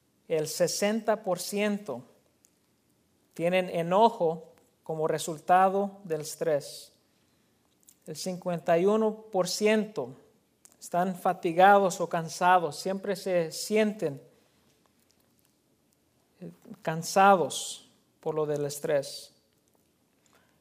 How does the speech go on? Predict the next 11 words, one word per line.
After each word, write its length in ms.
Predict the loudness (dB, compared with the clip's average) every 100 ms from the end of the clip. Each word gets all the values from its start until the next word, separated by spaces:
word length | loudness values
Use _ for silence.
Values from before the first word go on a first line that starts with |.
| _
Nerviosos, 1120 | -4 0 0 4 8 8 8 0 -4 -8 -12 _ _ _
ansiedad, 1040 | -8 -6 -2 6 8 10 8 6 0 -18 _ _ _ _
el 180 | -4 2
cuarenta 420 | 4 6 4 0
y 60 |
cinco 480 | 0 -2 -2 -2 -2
por 160 | 0 -2
ciento. 500 | -2 -2 -2 -8 -16 -18 _ _ _ _ _ _ _ -6
Dolores 520 | 0 10 10 10 8
de 140 | 6
cabeza, 720 | 8 8 8 6 4 -4 -6